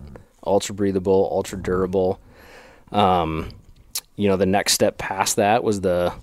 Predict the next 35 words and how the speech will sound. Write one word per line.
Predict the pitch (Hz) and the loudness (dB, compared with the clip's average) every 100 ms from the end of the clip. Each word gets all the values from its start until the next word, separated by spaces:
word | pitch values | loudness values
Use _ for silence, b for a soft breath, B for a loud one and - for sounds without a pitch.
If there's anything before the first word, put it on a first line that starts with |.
| - - _ | -20 -20 _
the | 98 | -2
mid-season | 101 98 107 101 95 | 0 0 -2 0 0
kit | 104 - | 0 -2
that | 87 | -4
you | 90 98 | -4 -4
had | 90 | -2
talked | 98 85 - | -2 -4 -4
about, | 90 92 98 - | -4 -2 -4 -4
Mark, | 90 104 - | -4 -4 -6
that | 87 | -6
you | 92 | -6
had | 90 92 85 - | -6 -8 -14 -12
got | - 90 | -8 -6
a | |
chance | 101 90 - | -4 -4 -6
to | |
use | 92 92 | -8 -6
this | 90 - | -6 -6
year, | 90 101 | -2 -2
which | 98 90 | -2 -6
we'll | 92 90 | -8 -6
be | 90 - | -6 -8
releasing | - 98 95 - 95 | -8 -6 -4 -2 -2
in | 92 | -2
January | 95 92 95 92 | -4 -4 -2 -4
this | 90 90 - | -4 -6 -4
year. | 101 | -2
That's | 98 85 | -4 -4
gonna | - 95 | -6 -6
be | |
kinda | 90 98 | -4 -4
your | 98 92 | -4 -4
bread | 90 101 | 0 2
and | 95 87 | 2 -2
butter | 90 98 104 | -2 0 -2